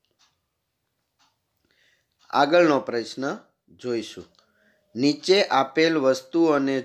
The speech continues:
જોવા માટે સાચા શબ્દની નીચે લીટી દોરો.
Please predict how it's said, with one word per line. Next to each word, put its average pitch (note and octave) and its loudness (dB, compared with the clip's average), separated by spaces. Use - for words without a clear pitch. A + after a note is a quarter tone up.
જોવા C#3+ 0
માટે B2+ -4
સાચા C3+ -2
શબ્દની C#3 -2
નીચે D#3 -2
લીટી C#3+ -2
દોરો. B2+ 2